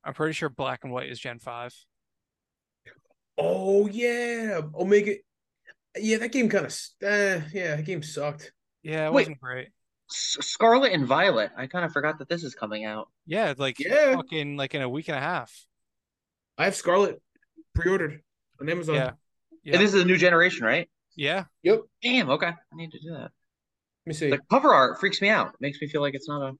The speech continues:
Speaker 1: Yeah, remember the starters look kinda cool? There was, like, a fucking
Speaker 3: Yeah, you're right.
Speaker 1: salamander, a, like, a pimp duck.
Speaker 3: Yep. <laughs> Oh, you're right. I
Speaker 1: <laughs>
Speaker 3: forgot about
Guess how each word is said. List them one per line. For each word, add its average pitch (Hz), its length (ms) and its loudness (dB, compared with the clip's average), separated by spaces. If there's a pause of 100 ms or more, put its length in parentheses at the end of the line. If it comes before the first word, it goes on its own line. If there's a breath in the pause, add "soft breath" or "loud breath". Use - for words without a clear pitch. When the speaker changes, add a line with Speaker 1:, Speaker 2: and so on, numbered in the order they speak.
Speaker 1:
Yeah, 165 160 0
remember 156 320 0
the 170 80 2
starters 151 600 -2
look 156 120 -8
kinda 156 240 -6
cool? 147 320 -4
There 139 120 -2
was, 135 120 -6
like, 135 160 -6
a 131 60 -4
fucking 127 920 -6
Speaker 3:
Yeah, 143 460 2
you're 135 180 -2
right. 143 320 2
Speaker 1:
salamander, 147 880 -2
a, 127 100 -2 (340)
like, 147 180 -10
a 120 120 -8 (220)
pimp 151 320 -6 (100)
duck. 143 380 -6 (580)
Speaker 3:
Yep. 180 280 0
<laughs> - 40 -4
Oh, 220 300 4
you're 208 140 4
right. 185 260 4
I 170 220 2
Speaker 1:
<laughs> - 0 -
Speaker 3:
forgot 165 400 4
about 135 260 -2